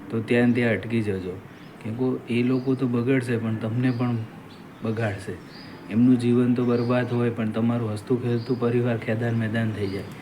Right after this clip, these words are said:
એટલે બની શકે ને તો મિત્રોને સિલેક્ટ કરવામાં બહુ જ ધ્યાન રાખવું.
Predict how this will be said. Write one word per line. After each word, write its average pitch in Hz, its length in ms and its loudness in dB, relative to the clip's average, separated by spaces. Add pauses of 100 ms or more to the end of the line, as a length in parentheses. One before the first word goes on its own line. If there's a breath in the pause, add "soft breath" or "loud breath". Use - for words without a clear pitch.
(500 loud breath)
એટલે 117 180 0
બની 113 320 4
શકે 131 340 0
ને 127 140 2
તો 110 140 -2
મિત્રોને 120 520 2
સિલેક્ટ 117 380 0
કરવામાં 120 460 2
બહુ 123 220 4
જ 117 220 -4
ધ્યાન 117 260 -2
રાખવું. 110 340 -2